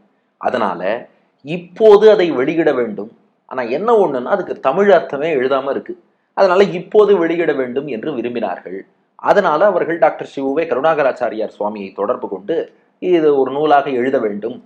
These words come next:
ஆனா நீங்க ஸ்லோகங்கள் எழுதிட்டேள், அதுக்கு அர்த்தம் எழுத வேண்டும் என்று பிரார்த்தித்தார்கள். அப்போ சுவாமி பார்த்தார், அர்த்தம் தானே எழுதணும், நமக்கு ரெடியா ஒரு சிஷ்யன் இருக்கான்,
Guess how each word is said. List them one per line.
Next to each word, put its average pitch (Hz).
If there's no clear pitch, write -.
ஆனா 156
நீங்க 143
ஸ்லோகங்கள் 175
எழுதிட்டேள், 131
அதுக்கு 160
அர்த்தம் 180
எழுத 143
வேண்டும் 120
என்று 110
பிரார்த்தித்தார்கள். 104
அப்போ 175
சுவாமி 160
பார்த்தார், 123
அர்த்தம் -
தானே 156
எழுதணும், 131
நமக்கு 120
ரெடியா 135
ஒரு 143
சிஷ்யன் 135
இருக்கான், 107